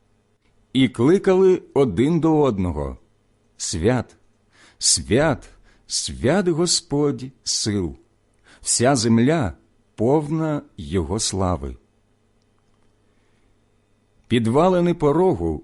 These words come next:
хитались від того гомону, а дім став повен диму. І я сказав: «Горе мені, пропав я, бо я людина з нечистими устами, і живу я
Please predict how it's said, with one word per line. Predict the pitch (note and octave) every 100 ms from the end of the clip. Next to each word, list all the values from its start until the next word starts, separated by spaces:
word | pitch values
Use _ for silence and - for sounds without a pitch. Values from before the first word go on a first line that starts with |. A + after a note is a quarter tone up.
| -
хитались | - A2 G#2+ - F3 F#3 F3 -
від | A#2+ -
того | B2+ C3 B2+
гомону, | G#2 B2 G#2+ E2 D2 B1+ - _ _
а | G#2+ F#2+
дім | D2+ D3+ G#3 G3
став | - - C3 C#3+ C#3+ A#2 _
повен | G2+ G#2 A2 G#2+
диму. | F2 F2 D#2+ C2 - _ _ _ _ _ -
І | G#2+
я | A2 B2
сказав: | - D3 C3+ D#3+ D#2+ - _ _ _ _ _ _ _ _ _ _
«Горе | D#2+ B1+ F2+ D3 D3+ D3
мені, | D3 C#3 C#3+ E2 - _ _ _ _ _
пропав | - B2+ A2 - F3 F#3+
я, | D#3+ A2+ D2+ C#2+ _ _ _ - -
бо | E2 C3+
я | D3 F3+
людина | F3+ D#3+ C#3 D#3 D#3+ F3 - _
з | E2+ G2
нечистими | C#3 C3+ C3 B2+ - C3+ D3+
устами, | - D#3 - - G3 C#3 D#2+ C#2 _ _ _ _
і | D#3+ E3
живу | C#3 D#3+ F#3+ F#3+
я | A#2+ D#2+